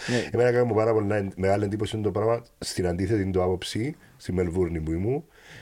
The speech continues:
Speaker 2: είχαν τετραπλής κατεύθυνσης δρόμους, έχει φωτογραφία με το χίλια εννιακόσια δεκαπέντε δεκαέξι, με άμαξες ανάλογα, και τετραπλής κατεύθυνσης, ρε φίλε, πήγαινε, έλα, γιατί, ε, σχεδιάζαν τα που τότε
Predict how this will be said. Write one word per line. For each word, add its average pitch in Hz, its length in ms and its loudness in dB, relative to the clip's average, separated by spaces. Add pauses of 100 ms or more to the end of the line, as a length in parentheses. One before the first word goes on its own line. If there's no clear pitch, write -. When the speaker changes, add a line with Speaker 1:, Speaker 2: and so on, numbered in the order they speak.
(120)
Speaker 2:
είχαν 107 320 -2
τετραπλής 95 520 -2
κατεύθυνσης 95 640 -2
δρόμους, 95 580 0
έχει - 200 -4
φωτογραφία 92 580 -2
με 104 60 -6
το 90 100 -2
χίλια 95 260 -2
εννιακόσια 87 540 -2
δεκαπέντε 80 720 -4
δεκαέξι, 82 600 -6 (1000)
με 98 480 2
άμαξες 117 580 2
ανάλογα, 104 680 2 (500)
και 160 120 2
τετραπλής 127 500 0
κατεύθυνσης, 170 680 -2
ρε 107 100 2
φίλε, 107 200 2
πήγαινε, 127 420 0
έλα, 127 400 2
γιατί, 170 500 0
ε, 135 120 2 (100)
σχεδιάζαν 165 640 2
τα 165 100 2
που 120 160 -4
τότε 196 300 4